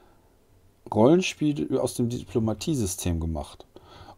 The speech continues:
und das, äh, als, äh, Unterrichtseinheit aufbereitet. Wir haben dann ja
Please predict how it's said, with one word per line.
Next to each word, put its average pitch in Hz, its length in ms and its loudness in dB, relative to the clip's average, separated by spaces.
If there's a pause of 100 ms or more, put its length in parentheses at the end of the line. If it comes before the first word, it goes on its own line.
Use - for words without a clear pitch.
und 101 260 2
das, - 340 2
äh, - 80 -2
als, 95 680 0
äh, - 180 -6
Unterrichtseinheit 85 1600 -4
aufbereitet. 80 720 -6 (1400)
Wir 135 240 2
haben 165 200 4
dann 143 260 2
ja 147 500 2